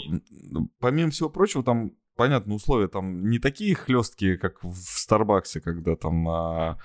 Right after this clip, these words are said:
м, персонал начал украшать, э, кафе в стиле Л Г Б Т, а их там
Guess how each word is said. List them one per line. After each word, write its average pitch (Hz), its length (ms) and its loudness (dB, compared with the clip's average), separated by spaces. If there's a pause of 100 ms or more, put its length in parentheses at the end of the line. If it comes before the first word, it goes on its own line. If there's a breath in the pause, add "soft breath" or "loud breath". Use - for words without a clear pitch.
(340 loud breath)
м, 82 600 0
персонал 98 520 2
начал 87 340 -2
украшать, 90 680 -2
э, 82 280 0
кафе 85 540 0
в - 180 -10
стиле 87 280 -4
Л 85 120 0
Г 90 120 -2
Б 98 140 2
Т, 131 200 -6
а 87 200 2
их - 160 -10
там 80 540 -6